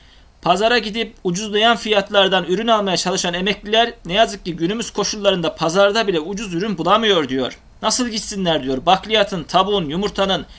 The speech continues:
ekmeğin fiyatı," diyor, "arttı. Ekmek kuyruklarına gidenlere bakın, birçoğu emeklilerden oluşuyor," diyor.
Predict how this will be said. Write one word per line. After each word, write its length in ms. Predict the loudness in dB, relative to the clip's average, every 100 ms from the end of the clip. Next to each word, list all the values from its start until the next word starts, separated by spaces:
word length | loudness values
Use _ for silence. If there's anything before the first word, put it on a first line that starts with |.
| -20 -20 -16 -2
ekmeğin 540 | 0 0 0 0 0
fiyatı," 420 | 0 2 2 2 -2
diyor, 200 | -2 2
"arttı. 600 | 6 4 4 2 2 2 -10 -20 -20 -20 -14 -2
Ekmek 400 | -2 2 0 0
kuyruklarına 640 | -4 -4 2 4 4 2
gidenlere 640 | 0 -2 4 4 4 2 4
bakın, 340 | 4 2 -2
birçoğu 380 | -2 2 2 2
emeklilerden 720 | 0 2 0 -2 0 0 2
oluşuyor," 540 | 2 2 2 0 0 0
diyor. 300 | -4 -6